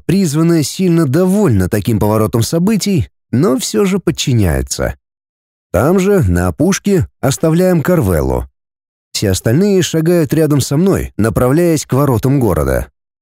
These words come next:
Нас замечают на середине пути. Слышу, как на стене звучат сигналы трубы,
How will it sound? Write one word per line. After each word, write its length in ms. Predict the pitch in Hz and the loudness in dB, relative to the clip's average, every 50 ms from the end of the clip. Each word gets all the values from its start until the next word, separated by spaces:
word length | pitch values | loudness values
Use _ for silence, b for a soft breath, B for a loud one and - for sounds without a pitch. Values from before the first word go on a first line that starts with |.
| _ _ _ _ _ _ _ _ _ _ _ _ _ | _ _ _ _ _ _ _ _ _ _ _ _ _
Нас 340 | - 82 92 117 156 190 208 | -2 -2 0 0 0 0 0
замечают 760 | 196 175 160 190 196 190 185 - - - 175 185 185 180 147 | -2 -2 -2 -2 0 0 0 -2 -2 -2 0 0 0 0 0
на 100 | 175 156 | 0 -2
середине 520 | - - 165 151 156 147 165 185 180 165 | 0 0 0 0 0 0 0 0 0 0
пути. 540 | 135 - 170 147 - - 214 135 71 62 64 - _ _ _ _ | 0 0 -2 -2 -2 -4 -4 -4 -4 -4 -6 -10 _ _ _ _
Слышу, 580 | _ - - 95 117 147 170 - - 175 160 113 | _ -6 -4 -2 0 0 0 0 0 0 -2 0
как 200 | - 127 120 - | 0 -2 -2 0
на 100 | 120 123 | 0 -2
стене 340 | 110 - - 117 127 147 143 | -2 -2 -2 -2 0 0 0
звучат 380 | 110 120 131 - - 139 120 | 0 0 -2 -2 -2 -4 -4
сигналы 440 | - - 127 117 139 151 143 139 127 | -4 -4 -2 0 0 2 2 0 0
трубы, 500 | 101 - 117 123 143 185 196 135 - - | 0 0 0 0 0 0 0 0 -2 -4